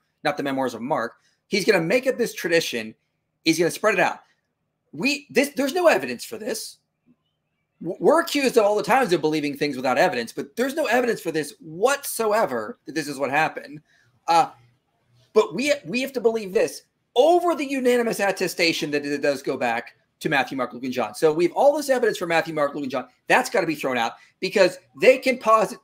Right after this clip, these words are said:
some unknown editor who we have no evidence for, who could have just made this up. And then with his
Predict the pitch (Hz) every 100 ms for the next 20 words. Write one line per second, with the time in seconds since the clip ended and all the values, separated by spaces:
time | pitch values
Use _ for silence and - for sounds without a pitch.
0 | _ _ - 190 160 - 220 294 285 254
1 | 240 214 226 147 135 123 - _ _ -
2 | 247 240 220 170 214 294 269 208 196 -
3 | 190 165 170 180 190 135 147 190 262 254
4 | - 156 147 - _ 165 180 208 185 180
5 | -